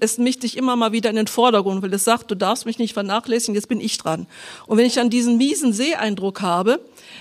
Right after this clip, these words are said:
dann ist es schwierig für mich. Was ich aber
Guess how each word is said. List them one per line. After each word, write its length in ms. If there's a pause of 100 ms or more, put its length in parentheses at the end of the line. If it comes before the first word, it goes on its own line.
(160)
dann 320
ist 200
es 380
schwierig 380
für 100
mich. 280
Was 240
ich 200 (160)
aber 680